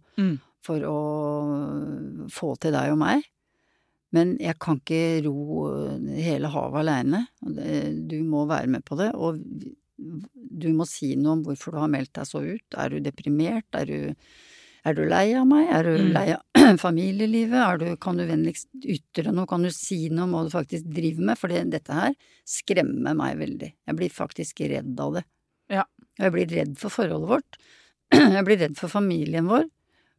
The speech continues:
Speaker 2: fordi du, eh, virker som du har meldt deg helt ut. Det orker ikke jeg.
Speaker 1: Ja, så hvis jeg prøver å oppsummere da, ehm, så er det sånn at vi alle mennesker har begjær. Det er en del av vår kroppene våre. Vi er programforpliktet til å ha det.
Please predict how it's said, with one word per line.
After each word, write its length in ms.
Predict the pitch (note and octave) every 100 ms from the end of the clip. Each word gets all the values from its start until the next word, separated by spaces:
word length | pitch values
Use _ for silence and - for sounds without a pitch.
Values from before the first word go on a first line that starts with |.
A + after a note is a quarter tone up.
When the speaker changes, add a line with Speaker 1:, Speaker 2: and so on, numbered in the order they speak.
| -
Speaker 2:
fordi 280 | G#3+ F3 E3+ D#3+
du, 140 | D#3 E3 E3+
eh, 220 | E3+ E3+ F3+
virker 300 | F3 D3 -
som 100 | D#3
du 60 | E3
har 60 | E3
meldt 260 | D#3 D3 -
deg 120 | D#3
helt 240 | D#3 -
ut. 260 | D3+ - -
Det 180 | E3+ F3 -
orker 340 | E3 - -
ikke 220 | C#3 -
jeg. 120 | - - _ _ _ - - - - -
Speaker 1:
Ja, 140 | B3 - _ _
så 160 | - B3+
hvis 80 |
jeg 160 | C4 C#4+
prøver 220 | C#4+ A#3
å 20 |
oppsummere 480 | F3 - - E3+ E3
da, 140 | A#3+ G#3 _ _ _ -
ehm, 720 | G#3 G#3 G3+ G3+ G3 G3 G3
så 160 | - A#3+
er 160 | F#3+
det 80 | G3
sånn 140 | G#3 F#3+
at 120 | F#3+
vi 120 | G#3 A3
alle 300 | A3+ F3 F3+
mennesker 460 | G3 D3+ - C#3+ -
har 300 | E3 E3 E3 - -
begjær. 400 | F3 F3 E3+ A#3 G3
Det 100 | F#3
er 100 | G3
en 80 | E3+
del 280 | D#3+ C#3+ D3+
av 80 | D#3
vår 120 | D#3+
kroppene 320 | G3 - C#3+ C3
våre. 140 | E3
Vi 80 | F3+
er 340 | D#3+ D3 - D#3
programforpliktet 560 | F#3 D#3+ C#3+ C#3+ D3+ D3+
til 100 | D#3
å 40 |
ha 80 | C3
det. 160 | E3